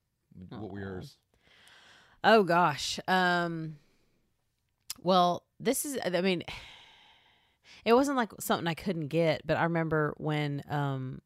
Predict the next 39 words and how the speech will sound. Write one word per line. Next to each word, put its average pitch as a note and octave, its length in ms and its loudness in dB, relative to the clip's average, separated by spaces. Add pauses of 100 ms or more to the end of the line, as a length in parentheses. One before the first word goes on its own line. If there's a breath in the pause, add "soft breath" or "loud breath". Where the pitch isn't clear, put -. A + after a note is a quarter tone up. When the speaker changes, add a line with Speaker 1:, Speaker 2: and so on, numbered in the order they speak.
(360)
Speaker 2:
and D#3 160 -2
this, E3+ 200 -2 (120)
this F#3 160 0
ties E3+ 260 4
into D#3 240 0
some D3+ 160 -2
of C#3+ 60 0
the C3 80 0
toys C3 240 -2
that - 80 -6
I A#2+ 60 -2
have D3 140 -4
here. - 160 -8 (320 loud breath)
When F#3+ 140 4
the E3+ 80 6
Flintstones C#3 840 -2
movie - 320 -10
came G#2+ 240 -8
out, C#2 240 -10 (120)
the E3+ 100 2
Speaker 1:
Mm. F3 40 4
Speaker 2:
one E3+ 240 4
with C#3 200 -4
Rosie F3+ 300 4
O'Donnell D#3+ 640 0 (360 soft breath)
and, D3 600 0 (160)
uh, C3+ 300 0
John E3 340 2
Goodman C#3+ 800 0 (100)
and C3 360 -6
everybody, B2 400 -6 (480)
Rick D#3+ 220 -2
Moranis. C#3+ 720 -4 (200)
I, C3+ 120 -4
Speaker 1:
Yes. F2+ 200 -8
Speaker 2:
um, B2+ 580 -6 (160)
who C4 160 -12
was A#3 280 -12
Wilma? D#3+ 380 -12